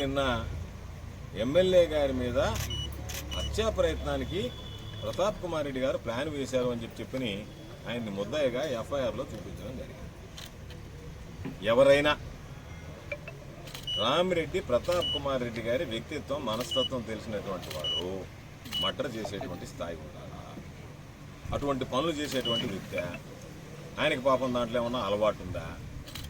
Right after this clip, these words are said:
పోనీ ఒకవేళ ఎమ్మెల్యే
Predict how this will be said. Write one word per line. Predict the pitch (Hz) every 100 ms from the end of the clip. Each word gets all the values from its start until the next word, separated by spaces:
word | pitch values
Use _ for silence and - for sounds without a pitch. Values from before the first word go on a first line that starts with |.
| - -
పోనీ | 110 117 117 113 110 107 - - - - 110
ఒకవేళ | 117 123 135 143 139 135 131 120 - - - 87 107
ఎమ్మెల్యే | 143 170 175